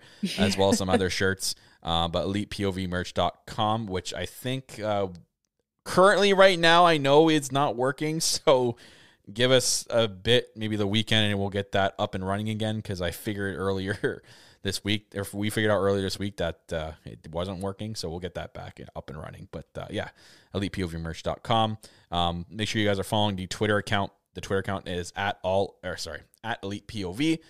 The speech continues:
Speaker 1: Um, and it's twitter dot com slash Elite P O V. You guys can follow that for all updates concerning the podcast.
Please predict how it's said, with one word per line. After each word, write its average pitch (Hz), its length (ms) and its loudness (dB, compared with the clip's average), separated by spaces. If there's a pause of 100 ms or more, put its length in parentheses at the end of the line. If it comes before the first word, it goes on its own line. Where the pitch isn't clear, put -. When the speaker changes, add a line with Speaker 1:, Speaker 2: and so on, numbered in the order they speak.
(380)
Speaker 1:
Um, 80 460 -6 (1000)
and 90 80 -12
it's - 100 -8
twitter 95 180 -2
dot 87 120 2
com 85 200 -4
slash - 440 -4 (360)
Elite 87 240 -6
P 87 140 -8
O 87 60 -4
V. 92 80 -6
You 98 120 -4
guys 85 180 -4
can 87 100 -12
follow 87 260 -2
that 90 180 -4
for 90 140 -4
all 85 180 -2
updates 90 380 -10 (100)
concerning 85 420 -10
the 90 60 -16
podcast. 135 640 2